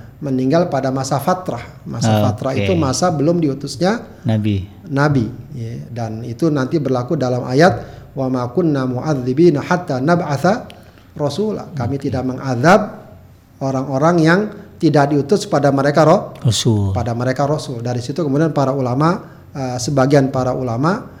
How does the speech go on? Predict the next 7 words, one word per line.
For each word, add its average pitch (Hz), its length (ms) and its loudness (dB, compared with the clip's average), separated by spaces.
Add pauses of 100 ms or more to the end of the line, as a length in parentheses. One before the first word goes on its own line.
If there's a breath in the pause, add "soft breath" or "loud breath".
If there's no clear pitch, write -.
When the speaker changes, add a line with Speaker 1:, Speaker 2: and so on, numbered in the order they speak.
(140 loud breath)
Speaker 1:
eh, 135 420 -6 (180)
memandang 143 560 4
bahwa 143 340 2 (460)
orang 160 320 4
tua 131 160 -4
Rasulullah 127 360 0
termasuk 147 540 -2